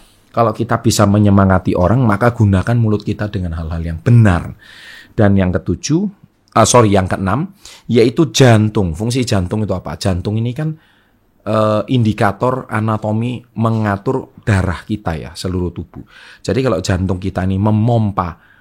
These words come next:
darah dari seluruh tubuh, maka fungsi jantung kita itu baik. Nah, jantung itu adalah memompa adrenalin, memompa semangat. Sehingga ketika orang mendengarkan kita,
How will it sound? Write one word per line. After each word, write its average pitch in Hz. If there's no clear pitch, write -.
darah 90
dari 90
seluruh 90
tubuh, 85
maka 117
fungsi 107
jantung 87
kita 95
itu 104
baik. 80
Nah, 82
jantung 143
itu 104
adalah 104
memompa 117
adrenalin, 87
memompa 147
semangat. 104
Sehingga 135
ketika 135
orang 139
mendengarkan 104
kita, 92